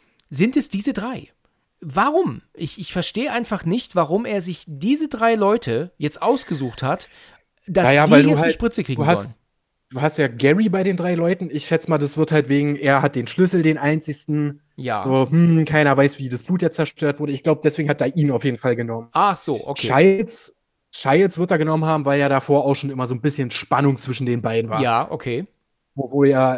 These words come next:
Speaker 2: äh, Gary irgendwann, nachdem Windows so ausgerastet ist,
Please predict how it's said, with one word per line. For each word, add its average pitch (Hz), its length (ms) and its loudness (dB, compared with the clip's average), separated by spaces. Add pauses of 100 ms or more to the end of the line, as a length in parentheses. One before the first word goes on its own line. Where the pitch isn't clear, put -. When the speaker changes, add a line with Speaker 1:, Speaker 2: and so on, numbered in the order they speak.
(120)
Speaker 2:
äh, 120 40 2
Gary 151 280 4
irgendwann, 143 560 4 (180)
nachdem 135 340 0
Windows 185 280 6
so 165 100 0
ausgerastet 170 560 -2
ist, 185 400 -6